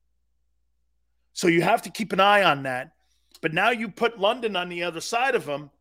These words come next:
That's a potential good look. Now, again, you have to dress your offensive line, which is in tatters. Same thing with your defensive front.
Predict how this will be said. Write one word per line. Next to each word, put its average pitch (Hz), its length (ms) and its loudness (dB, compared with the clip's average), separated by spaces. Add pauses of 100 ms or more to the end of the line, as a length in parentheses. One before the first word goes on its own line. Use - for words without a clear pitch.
(640)
That's 214 240 4
a 247 40 -6
potential 196 760 0
good 202 260 0
look. 196 520 -2 (600)
Now, 202 140 0
again, 190 260 0
you 180 80 0
have 190 160 2
to 160 80 -8
dress 165 320 0
your 170 80 0
offensive 147 480 -4
line, 180 240 2
which 160 180 -2
is 131 120 -10
in 135 120 -14
tatters. 151 600 -6 (160)
Same 202 240 -6
thing 190 140 -8
with 170 160 -6
your 127 140 -18
defensive 175 460 -10
front. 131 320 -16